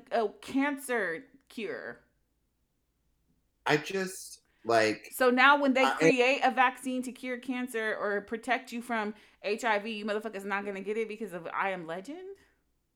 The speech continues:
Speaker 2: Well, they're, I, I can't. I, I can't.
Speaker 1: You wanna
Speaker 2: I,
Speaker 1: pay
Speaker 2: I,
Speaker 1: attention
Speaker 2: I
Speaker 1: to a movie? Pay attention to Contagion.
Speaker 2: Baby.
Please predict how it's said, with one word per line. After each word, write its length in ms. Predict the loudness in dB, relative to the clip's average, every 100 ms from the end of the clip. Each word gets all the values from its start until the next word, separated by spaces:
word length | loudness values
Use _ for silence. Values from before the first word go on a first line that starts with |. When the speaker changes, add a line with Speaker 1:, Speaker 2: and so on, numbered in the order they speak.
| _ _ _ _
Speaker 2:
Well, 120 | 4
they're, 360 | 6 6 4 -4 _ _ -20 -10 -2
I, 220 | -2 -4 -6
I 120 | -6
can't. 440 | -6 -14 -14 -14 -10 -6
I, 240 | -4 -6 -8
I 80 | -10
can't. 340 | -10 -16 -8
Speaker 1:
You 120 | -4
wanna 160 | 0 2
Speaker 2:
I, 20 |
Speaker 1:
pay 200 | 4 4
Speaker 2:
I, 20 |
Speaker 1:
attention 300 | 4 2 2
Speaker 2:
I 20 | 2
Speaker 1:
to 160 | 2
a 60 | 2
movie? 260 | 0 -4
Pay 160 | -4 -2
attention 240 | -2 -6 -10
to 80 |
Contagion. 1300 | -6 -6 0 -2 -2 -4 -4 -2 -2 -4 -6 -8 -10 -16 _ _ _ _ _ _ _ _ _ _ _ 2
Speaker 2:
Baby. 520 | 4 4 0 -12 -14